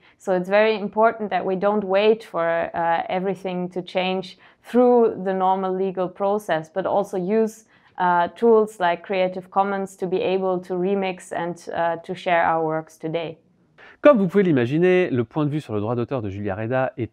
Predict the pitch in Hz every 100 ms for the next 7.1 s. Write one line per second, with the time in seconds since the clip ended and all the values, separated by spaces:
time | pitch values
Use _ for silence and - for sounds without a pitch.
0 | _ - - 180 143 139 120 110 151 -
1 | - 156 131 170 151 113 110 107 98 95
2 | 95 127 123 110 104 92 95 - 160 -
3 | 95 95 87 90 - 151 - 185 - -
4 | - - - 110 143 147 147 208 170 190
5 | 135 165 175 202 196 185 165 - 175 160
6 | 113 107 202 147 - 120 123 175 - 147
7 | 147